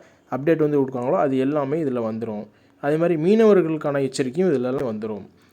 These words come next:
So, அது கீழே பார்த்தீங்கன்னா, தற்போதைய வானிலை தகவல், அதனா இப்போ கரண்ட்டா இருக்கிற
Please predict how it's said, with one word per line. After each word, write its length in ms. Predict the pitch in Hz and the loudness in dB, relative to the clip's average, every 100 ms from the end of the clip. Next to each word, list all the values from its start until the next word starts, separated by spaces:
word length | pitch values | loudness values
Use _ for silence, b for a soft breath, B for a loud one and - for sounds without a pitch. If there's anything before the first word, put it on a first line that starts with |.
| b | b
So, 60 | - 151 | -2 0
அது 80 | 175 | 2
கீழே 140 | 202 196 | 2 2
பார்த்தீங்கன்னா, 340 | 175 147 160 175 | 2 -2 -4 -4
தற்போதைய 400 | 131 - 180 165 | -6 2 4 4
வானிலை 220 | 143 143 139 | 2 0 -2
தகவல், 220 | 127 127 | -2 -2
அதனா 200 | 139 147 180 | -2 0 0
இப்போ 120 | 165 147 | -2 -4
கரண்ட்டா 320 | 143 156 180 156 | -2 0 2 2
இருக்கிற 220 | 135 160 | 2 0